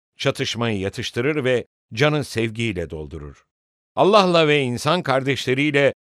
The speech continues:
barış halindeki birisi sefil edilemez. Bu kalpte haset olmayacaktır. Kötü zanlar orada yer bulamaz, nefret var olamaz. Allah'la uyumlu kalp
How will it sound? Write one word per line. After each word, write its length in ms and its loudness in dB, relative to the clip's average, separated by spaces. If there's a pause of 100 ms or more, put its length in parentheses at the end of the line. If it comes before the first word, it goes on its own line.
(160)
barış 280 2
halindeki 600 0
birisi 480 -4 (320)
sefil 400 -4
edilemez. 760 -6 (640)
Bu 160 0
kalpte 500 4
haset 480 2
olmayacaktır. 840 -4 (460)
Kötü 280 2
zanlar 580 4
orada 320 4
yer 420 4
bulamaz, 580 -2 (240)
nefret 540 0
var 280 6
olamaz. 580 -4 (520)
Allah'la 520 6
uyumlu 600 -2
kalp 340 4